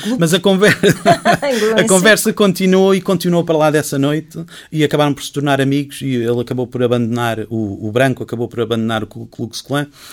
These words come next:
Speaker 2: e o Daryl Davis até ficou com as vestes brancas de, dele com, como um souvenir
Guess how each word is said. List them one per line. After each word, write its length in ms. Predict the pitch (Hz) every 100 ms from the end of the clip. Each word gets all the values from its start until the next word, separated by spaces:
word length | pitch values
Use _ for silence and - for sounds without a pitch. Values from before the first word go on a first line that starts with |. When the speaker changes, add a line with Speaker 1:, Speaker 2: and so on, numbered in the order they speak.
| -
Speaker 2:
e 100 | -
o 40 | 123
Daryl 240 | 117 113
Davis 320 | 107 120 110
até 160 | 110 113
ficou 260 | - 117 117
com 140 | 117
as 80 | 104
vestes 420 | 101 113 - 107
brancas 480 | 113 110 101 107 98
de, 240 | 107 101
dele 400 | 104 104 110 101
com, 360 | 101 104 98 98
como 200 | - 110
um 40 | 110
souvenir 540 | - 123 120 139 165